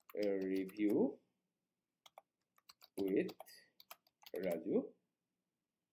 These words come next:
dot blogger dot com। দেখেন, এটা কিন্তু অ্যাভেলেবল। এটা যদি অ্যাভেলেবল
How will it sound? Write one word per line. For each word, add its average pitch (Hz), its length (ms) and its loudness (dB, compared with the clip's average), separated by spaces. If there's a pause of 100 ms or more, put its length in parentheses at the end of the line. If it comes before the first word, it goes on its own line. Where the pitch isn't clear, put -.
(360)
dot 131 200 10 (140)
blogger 110 400 6
dot 131 200 6
com। - 120 -8 (240)
দেখেন, 107 180 -4 (100)
এটা 117 160 0
কিন্তু 156 140 4 (120)
অ্যাভেলেবল। 120 500 6 (160)
এটা 147 200 4
যদি 147 160 6
অ্যাভেলেবল 160 360 10